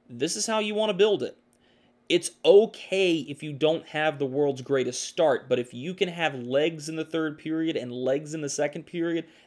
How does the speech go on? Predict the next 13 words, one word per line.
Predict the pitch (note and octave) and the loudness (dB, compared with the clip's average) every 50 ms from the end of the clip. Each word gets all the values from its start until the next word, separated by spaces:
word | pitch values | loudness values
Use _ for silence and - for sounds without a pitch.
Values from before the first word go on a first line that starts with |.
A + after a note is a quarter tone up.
| _ | _
and | - C3+ D3 | -14 -6 -4
have | B2 A#2+ A#2+ B2+ | -2 -2 -2 -4
moments | B2 B2+ C#3 D3 D#3 D#3+ D3 D3 - | -2 0 0 0 0 -2 -6 -6 -6
where | - B2+ | -6 -4
you're | B2+ C3+ C#3 | -4 -4 -6
dominating | B2 A#2+ C3+ - B2+ A#2+ C3 C#3+ D3+ D3+ D3+ D3+ D3+ D#3 D#3 D3+ D3+ C#3 | -8 -8 -6 -4 -4 -4 -2 -2 -4 -2 0 0 0 0 -2 -6 -6 -6
the | B2 - | -6 -8
play | - - - - C3+ C#3 C#3 D3 D#3 D#3 D#3 - | -8 -12 -6 0 2 4 6 6 4 4 2 0
and | - B2 B2 | -4 -6 -6
the | B2 | -8
pace | B2 - - C#3+ C#3+ C#3 - - | -8 -4 -4 -4 -2 -2 -2 2
of | C3+ C#3 D#3 F3+ | 2 2 2 0
it, | G3 F#3+ - | -2 -6 -8